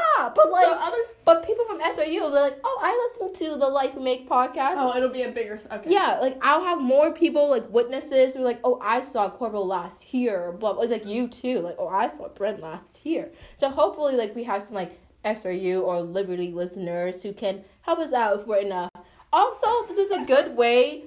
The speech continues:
Speaker 1: to, like, ruin someone. <laughs>
Speaker 2: You would really think that you're the Enneagram Six here and not me. <laughs>
Speaker 1: No, like, if someone
Speaker 2: Corpo.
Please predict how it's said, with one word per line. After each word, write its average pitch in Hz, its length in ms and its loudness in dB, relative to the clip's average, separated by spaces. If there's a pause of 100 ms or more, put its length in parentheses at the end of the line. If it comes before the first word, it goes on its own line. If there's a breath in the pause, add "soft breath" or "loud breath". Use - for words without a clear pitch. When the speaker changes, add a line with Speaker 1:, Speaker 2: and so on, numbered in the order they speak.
(140)
Speaker 1:
to, 302 140 -4
like, 247 300 2
ruin 214 560 0
someone. 208 760 2
<laughs> - 20 -18 (140)
Speaker 2:
You 349 140 0 (160)
would 311 80 -6
really 302 240 2
think 285 240 -4
that 233 160 -12
you're 247 340 -2
the 254 60 -6
Enneagram 233 520 -10
Six 269 300 -8
here 339 460 -2
and 254 200 -8
not 247 300 -2
me. 240 260 -10
<laughs> 370 1000 2
Speaker 1:
No, 330 240 8
like, 262 260 0 (240 loud breath)
if 480 320 4
someone 320 320 2 (300)
Speaker 2:
Corpo. 220 320 -4